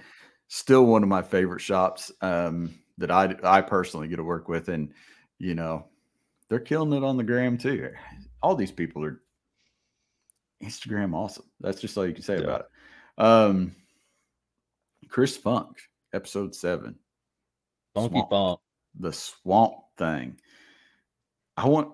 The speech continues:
Speaker 1: I like, I want all these people on so far, like, back.
Speaker 2: Yeah.
Speaker 1: Like, it's just unfinished. I feel like there's unfinished business. And with Chris Funk, there's definitely unfinished business. And I feel like I want Chris Funk to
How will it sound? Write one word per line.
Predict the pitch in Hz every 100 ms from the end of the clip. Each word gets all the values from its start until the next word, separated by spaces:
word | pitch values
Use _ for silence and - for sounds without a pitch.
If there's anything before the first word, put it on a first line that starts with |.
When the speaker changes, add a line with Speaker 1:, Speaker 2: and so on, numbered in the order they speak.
| _ _
Speaker 1:
I | -
like, | 151 - 107
I |
want | 139 151
all | 117 -
these | 82
people | - 85 82 78
on | 73 76
so | - 82
far, | - - 90 85 76 -
like, | 76 - _ _ _ -
back. | 80 64 - - _ _ _ _ _ _ _ _ -
Speaker 2:
Yeah. | 92 87
Speaker 1:
Like, | 95 - -
it's | 117 120 135
just | 127 -
unfinished. | 120 120 117 110 98 - _ _ _ -
I |
feel | -
like | 120 -
there's | 87
unfinished | 85 80 80 76 87
business. | 76 - - - - - _
And | 104
with | 98 -
Chris | 131 131
Funk, | 113 104 -
there's | 92 80
definitely | 90 85 82 78
unfinished | 78 - 82 76 -
business. | 80 73 78
And | 71 87
I |
feel | 87 101 95
like | 90 87 - - _ _ _ _ _ _ _ _ _ _ _ 92
I |
want | 104 113 -
Chris | 120 113 -
Funk | 113 107 107 104 - _
to | - 92 90 87 85 85